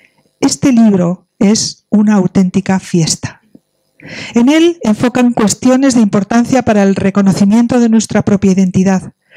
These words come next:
asuntos en los que indagan, buscan y explican hasta convertirse en filósofos, utilizando, decía,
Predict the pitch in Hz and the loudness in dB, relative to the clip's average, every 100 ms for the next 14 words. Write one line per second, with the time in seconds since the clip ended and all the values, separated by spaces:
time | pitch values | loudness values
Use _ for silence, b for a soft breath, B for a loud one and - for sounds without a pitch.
0 | B B 202 - 240 254 262 294 - _ | B B -2 0 0 0 0 -2 -4 _
1 | - 208 202 - 185 170 180 220 220 226 | -2 2 2 0 -2 -2 0 0 2 0
2 | 233 _ _ - 202 202 - 190 180 196 | -2 _ _ -4 -2 -2 -4 -6 -6 -10
3 | b b - 208 - 247 247 262 240 190 | b b -2 -2 0 -4 -2 0 0 0
4 | 214 - 208 190 190 - 247 - 254 214 | -4 -2 -2 0 -2 0 0 2 0 0
5 | - 196 220 214 202 196 - - 208 196 | 0 2 2 0 -2 -2 -4 -4 -4 0
6 | 180 196 240 254 196 190 - _ - 165 | -2 0 0 0 0 -2 -6 _ -6 -4
7 | - 202 160 170 | 2 0 0 -8